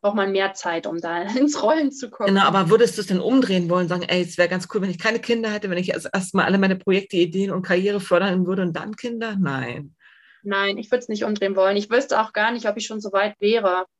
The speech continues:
Speaker 1: Also die Kinder haben in mir persönlich auch ganz viel angestoßen, was so Änderungen und auch Ziele und Wünsche so angeht. Und
Speaker 2: Du hättest
Speaker 1: ich wüsste
Speaker 2: ja
Speaker 1: gar nicht,
Speaker 2: bestimmt
Speaker 1: ob ich
Speaker 2: kein
Speaker 1: hier wäre.
Speaker 2: Berggeschwister-Blog, weil du hättest ja gar keine Geschwister in den
Speaker 1: Nee,
Speaker 2: Bergen
Speaker 1: eben.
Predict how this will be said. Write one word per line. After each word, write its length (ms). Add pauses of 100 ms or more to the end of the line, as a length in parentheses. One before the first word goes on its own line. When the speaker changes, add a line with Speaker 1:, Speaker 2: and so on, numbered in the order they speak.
(140)
Speaker 1:
Also 180
die 120
Kinder 340
haben 180
in 120
mir 120
persönlich 480
auch 100
ganz 260
viel 180
angestoßen, 680
was 140
so 80
Änderungen 760 (800)
und 200
auch 140
Ziele 320
und 180
Wünsche 260
so 120
angeht. 800
Und 320
Speaker 2:
Du 100
hättest 220
Speaker 1:
ich 0
wüsste 120
Speaker 2:
ja 80
Speaker 1:
gar 100
nicht, 20
Speaker 2:
bestimmt 140
Speaker 1:
ob 60
ich 60
Speaker 2:
kein 80
Speaker 1:
hier 80
wäre. 120
Speaker 2:
Berggeschwister-Blog, 960
weil 120
du 80
hättest 220
ja 60
gar 120
keine 260
Geschwister 540
in 100
den 120
Speaker 1:
Nee, 60
Speaker 2:
Bergen 280
Speaker 1:
eben. 220